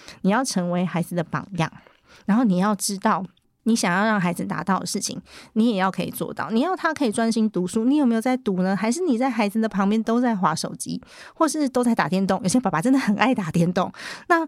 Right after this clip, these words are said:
如果是这样子的话，你凭什么要孩子好好读书？你都做不到的事。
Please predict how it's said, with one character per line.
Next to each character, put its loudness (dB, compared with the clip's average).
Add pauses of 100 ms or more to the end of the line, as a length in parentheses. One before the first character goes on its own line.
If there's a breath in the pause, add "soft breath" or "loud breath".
(160 loud breath)
如 2
果 2
是 0
这 2
样 4
子 0
的 2
话， 0 (200 soft breath)
你 0
凭 0
什 0
么 -2
要 2
孩 -2
子 -8 (160 soft breath)
好 0
好 2
读 -6
书？ -10 (320 soft breath)
你 2
都 2
做 -2
不 -6
到 -2
的 -8
事。 -6